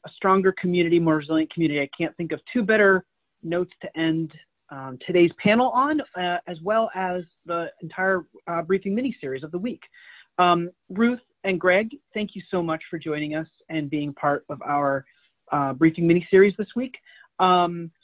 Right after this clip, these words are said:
thanks to, uh, everyone on the E S I team, Ellen, Omri. You heard Omri earlier. He doesn't, he doesn't always get to participate, uh, in the webinars, but you heard his voice today. That wasn't me. Uh, Dan O'Brien, Anna,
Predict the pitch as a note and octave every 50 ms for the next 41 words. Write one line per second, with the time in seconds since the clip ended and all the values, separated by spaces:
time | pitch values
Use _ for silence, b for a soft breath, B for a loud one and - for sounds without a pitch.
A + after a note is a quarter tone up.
0 | _ _ - - G#3 G#3+ A3 - _ _ _ _ - A3 G#3+ G#3 G#3 G3+ G3 G3
1 | F#3+ F#3 F#3 - - F3+ F3+ E3+ E3+ - F#3 F#3 G3 G3 G3 F#3 F3+ F3 F3 F3
2 | E3 F3 F3 E3+ D#3+ D#3 - G#3+ G#3+ A3 A3 - - A3 G#3+ G#3 G3+ F#3+ - F3
3 | F3+ F3+ F3+ F3+ F3+ - D#3+ E3+ F3 F3+ F3+ F#3 F3+ F3+ F3 E3+ A3+ A3 G3 D#3+
4 | E3+ F#3 F#3+ F3 E3 D#3 E3 F3 F3 D#3 C#3+ C3+ D3 F#3 F#3 G#3 G3 F3 E3 D#3
5 | _ _ _ _ _ _ _ _ _ _ _ _ _ - F#3+ F#3+ G#3+ G3 F#3+ D#3+
6 | - E3 F3+ F3+ E3+ D#3+ D#3 C#3+ - E3 D#3 _ _ - - C#3+ C3+ C3 - -
7 | - D3 - - F#3 G#3+ F#3+ - - D3+ C3+ - - - D3+ C#3+ C3+ C3+ - -
8 | - D3+ D3 D3 C#3+ D3 D3 C#3 D3 C#3 C3+ C3+ C3 B2+ - - D#3+ D3+ D#3+ E3
9 | D#3 G3 G#3+ G3 G#3 G#3 F#3+ F3 F3+ F#3 E3+ E3 _ - F3+ E3 D3 C#3 C3+ D3
10 | D3 D#3 D3+ D3+ D#3 D#3 D3 D3+ D#3 D3+ D3 D3 _ b b b b b b -
11 | D3+ D3 C#3+ C#3 - F3 F3 F3 E3+ D#3+ D#3+ D#3 D3+ D3+ D#3 D#3 D3+ D3+ D3+ D3+
12 | D#3 - - D#3+ D#3 D3+ D3 D3 D3 D3 D3